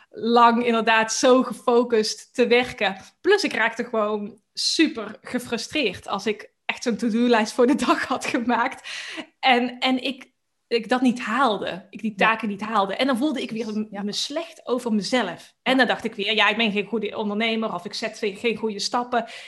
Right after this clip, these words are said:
Speaker 1: Ik ben niet consistent, ik heb niet genoeg doorzettingsvermogen en allerlei van die overtuigingen over mezelf, omdat ik dan die to-do-lijst, eh, niet, niet afmaakte en me dat niet lukte. Eh, maar ik merkte dus, het,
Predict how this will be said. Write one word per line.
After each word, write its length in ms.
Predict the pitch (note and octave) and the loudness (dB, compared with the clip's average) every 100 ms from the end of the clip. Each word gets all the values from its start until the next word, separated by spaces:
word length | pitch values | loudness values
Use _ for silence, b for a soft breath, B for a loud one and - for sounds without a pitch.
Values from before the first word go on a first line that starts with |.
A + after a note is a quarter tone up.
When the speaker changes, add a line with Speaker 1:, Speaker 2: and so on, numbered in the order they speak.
| B3+ | -10
Speaker 1:
Ik 160 | G3 | -2
ben 140 | A3 G#3 | 0 0
niet 140 | G3+ | -4
consistent, 680 | - G#3 A3 - C4+ B3 A#3+ | -6 -6 -6 2 4 4 0
ik 100 | A#3 | -4
heb 120 | G#3+ | -2
niet 180 | A3 A3 | -2 -2
genoeg 320 | A3 G3+ - | -2 -2 -4
doorzettingsvermogen 1040 | G#3+ C#4 B3+ B3 A#3+ B3+ G#3+ A#3 A#3 A3 | 0 2 2 0 -2 -4 -6 -2 0 0
en 80 | A3+ | -2
allerlei 420 | - D#4+ E4 C#4+ | 2 4 6 4
van 120 | B3 B3 | 2 0
die 140 | G#3+ | 0
overtuigingen 540 | A#3 G#3+ A3+ B3+ A#3+ | -2 -2 0 2 0
over 220 | A3 A3 G#3+ | -2 -4 -4
mezelf, 680 | G3+ A#3 C4+ C#4 - - - | -2 -2 -2 -4 -12 -12 -2
omdat 220 | B3 A3+ | 0 0
ik 100 | G#3 | 0
dan 160 | A3 | -2
die 140 | G#3+ G3 | -4 -6
to-do-lijst, 800 | A#3 G3+ A3 G#3+ G3+ G3+ - G#3 | -6 -6 -4 -4 -4 -8 -10 -8
eh, 160 | G3 G3 G3 B B B - - | -6 -8 -14 B B B -20 -10
niet, 420 | A3 G3+ G#3 A3 | -6 0 0 0
niet 320 | A3+ A3 G#3+ - | 0 -2 -4 -4
afmaakte 1040 | A3 - - _ _ G#3 F#3+ F3+ - G#3+ | -2 -2 -10 _ _ -2 -2 -2 -6 -8
en 300 | - G#3 F#3+ | -4 -4 -2
me 160 | G3+ F3+ | -4 0
dat 240 | G#3+ G#3+ | 0 0
niet 460 | G3+ G3+ - - _ | -4 -6 -12 -20 _
lukte. 560 | G3+ A#3+ B3 - - F#3+ B B B B B | 0 2 0 -8 -12 -14 B B B B B
Eh, 200 | G3+ G3 - _ | -6 -6 -8 _
maar 160 | G#3+ G3+ | -4 -2
ik 60 | |
merkte 340 | A3+ B3 B3 F3 | 0 0 -2 -6
dus, 400 | G3+ G#3 - - | -4 -2 -6 -8
het, 200 | A3 A3 | -14 -14